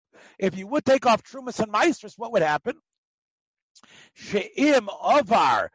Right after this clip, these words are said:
v'tiknoi misukin. So therefore, even though it's usher to do,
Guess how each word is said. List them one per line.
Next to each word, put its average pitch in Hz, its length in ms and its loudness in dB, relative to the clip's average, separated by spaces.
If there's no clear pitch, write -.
v'tiknoi 196 840 -2
misukin. 254 500 -8
So 247 180 -10
therefore, 190 800 -2
even 277 280 0
though 262 160 0
it's 220 180 -4
usher 262 340 -2
to 208 140 -18
do, 240 480 -10